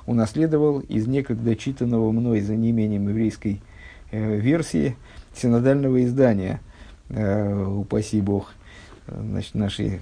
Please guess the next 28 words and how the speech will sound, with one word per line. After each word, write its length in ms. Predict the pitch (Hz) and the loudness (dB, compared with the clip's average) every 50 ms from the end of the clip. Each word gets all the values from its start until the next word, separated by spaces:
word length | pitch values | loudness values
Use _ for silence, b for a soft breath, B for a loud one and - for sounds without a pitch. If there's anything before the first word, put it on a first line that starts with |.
| - - - | -12 -10 -6
ключевой, 440 | 117 110 104 - 117 110 107 107 104 | -4 -4 -4 -2 0 0 0 2 0
нашей 440 | 107 107 101 - - 107 104 101 101 | 0 -2 -4 -2 -4 -2 -2 -2 -4
ключевой 560 | - - - 98 104 - - 117 113 107 101 | -6 -6 -4 -4 -4 0 2 2 2 2 2
книжки. 460 | - 120 107 98 98 - - 104 B B B B B B B B - | 2 0 0 0 -2 -4 -8 -10 B B B B B B B B -14
Э, 640 | - - 113 104 101 110 113 113 110 110 104 101 101 | -6 -2 -2 0 2 2 2 2 2 2 2 2 2
ну 440 | 101 101 107 104 113 117 127 151 165 | 0 -2 -4 -2 0 2 2 4 4
вот, 140 | 160 127 104 | 2 2 2
жестоковыйный, 1160 | 120 127 117 - - 131 - 135 127 123 127 151 165 160 151 147 139 135 135 139 139 135 135 | 0 -4 -2 0 -2 -2 2 2 2 2 2 0 0 0 -2 0 0 2 2 2 2 0 0
не 400 | 135 127 127 123 127 131 135 135 | 0 0 0 0 0 0 0 0
знаю, 320 | 117 117 135 131 123 117 117 | 0 0 2 2 2 2 2
как 240 | - 135 117 - - | 2 -2 -2 -2 -2
по-, 220 | - 107 104 98 - - | -2 -2 -2 -2 -4 -4
упрямый, 760 | - 113 107 - 123 131 139 139 135 127 127 120 120 117 104 - - - - - - - - - - | -4 -4 -2 2 0 2 2 2 2 2 4 4 2 2 0 -4 -14 -20 -20 -20 -20 -20 -20 -16 -10
не 120 | - 120 117 | -6 -6 -2
знаю, 240 | 113 120 113 107 | -2 0 -2 -2
как 180 | 104 - 107 - | -4 -6 -6 -6
расшифровывается 720 | 101 104 - 107 101 113 110 104 104 104 98 98 - - | -6 -6 -6 -4 -2 -2 0 0 0 -2 -2 -4 -2 -4
упрямый, 580 | 110 101 101 127 156 185 208 214 185 147 131 120 | -4 -4 -2 -2 -2 0 0 0 0 -2 -2 -2
ну, 140 | 120 135 147 | -2 -4 -6
твердолобый, 720 | - - 135 131 123 113 113 123 143 143 117 90 - 101 | -2 0 2 2 4 4 4 4 4 4 2 0 0 -4
мы 120 | 90 90 - | -6 -6 -8
же 120 | 101 - | -8 -8
говорим, 440 | 87 95 104 65 151 190 233 220 - | -6 -4 -2 -2 -2 0 -2 -4 -4
твердолобый. 1120 | - - - 117 143 156 139 127 120 131 143 151 156 113 104 101 101 95 92 98 98 104 107 - | -4 -4 -2 -2 -2 -2 -2 -4 -2 -2 -4 -4 -6 -6 -2 0 0 0 0 -2 -4 -4 -6 -8
Ну, 100 | 147 139 | -8 -4
правда, 340 | - 107 107 107 107 107 104 - | -2 0 0 0 -2 -4 -6 -6
тогда 300 | - 104 104 98 98 107 | -6 -4 -4 -2 -2 0
это, 300 | 107 104 101 - 104 104 | -2 -2 -2 -4 -6 -6